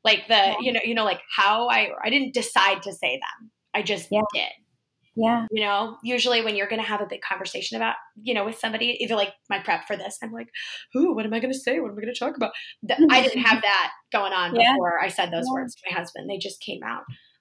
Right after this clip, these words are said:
Speaker 1: And, I mean, I'm really, I'm really blessed and really lucky that he was able to, um, you know, he heard those words and was like, "Okay. And now we are going to get, you know, like,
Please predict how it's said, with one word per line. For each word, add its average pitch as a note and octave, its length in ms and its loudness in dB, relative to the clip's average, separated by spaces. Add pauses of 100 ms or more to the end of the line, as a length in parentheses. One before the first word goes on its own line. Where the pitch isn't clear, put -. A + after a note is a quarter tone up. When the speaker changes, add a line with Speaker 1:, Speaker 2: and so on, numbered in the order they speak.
(200)
Speaker 1:
And, G3 480 -4 (160)
I G#3 60 -6
mean, G3 300 -4 (180)
I'm G3+ 180 -6 (120)
really, G#3+ 840 0
I'm A3+ 240 -10
really A3 320 -2
blessed A3 440 -6
and A3+ 180 -10
really A3 280 -6
lucky A#3 420 -10
that D#2 200 -6 (680)
he G#3 720 0 (380)
was G#3+ 180 -6
able F#3+ 320 -2
to, F#3 420 0 (100)
um, - 340 -12
you G#3+ 140 -2
know, G3+ 100 0
he G3+ 140 -6
heard C#4+ 280 2
those G3+ 220 -2
words F#3+ 280 -4
and F#3+ 80 -14
was F3 140 -10
like, E3+ 180 -6 (140)
"Okay. E3 760 -8 (520)
And F3+ 420 -4
now G3+ 520 2
we G#3 160 0
are F#3 180 2
going F3+ 260 0
to G#3 120 -10
get, F#3+ 240 -2
you G3+ 80 -6
know, F#3 220 -2
like, E3+ 220 -4